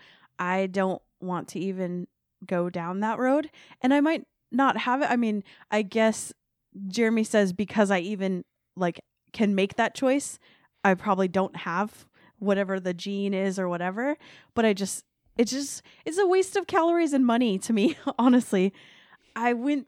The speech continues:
through in college, I was usually the designated driver, but there were a few nights that I would go out and, um, get, get a little bit wasted pants. Um,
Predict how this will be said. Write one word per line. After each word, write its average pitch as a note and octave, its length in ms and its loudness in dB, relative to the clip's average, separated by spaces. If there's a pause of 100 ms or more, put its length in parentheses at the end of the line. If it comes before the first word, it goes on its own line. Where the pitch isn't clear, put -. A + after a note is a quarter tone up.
through B3+ 560 0 (240)
in C4+ 140 -2
college, D4 520 0
I B3+ 80 2
was G3+ 220 -2
usually A3+ 360 0
the A3 120 -2
designated G3 640 -4
driver, F#3+ 540 -2 (640)
but A3+ 180 2
there B3+ 100 4
were A#3 180 4
a G#3 40 -2
few A3 300 0
nights D#3+ 360 -6
that E3+ 340 -2
I F3+ 140 0
would F3 280 -4 (560)
go F3 180 -4
out F3 280 -6
and, F3+ 280 -8 (400)
um, F#3 340 -12 (500)
get, F#3 200 -8 (400)
get F#3+ 160 -8
a F#3 40 -8
little F#3 280 -6
bit F3+ 280 -6
wasted F3+ 420 -8
pants. B3+ 420 -6 (580)
Um, F3+ 420 -4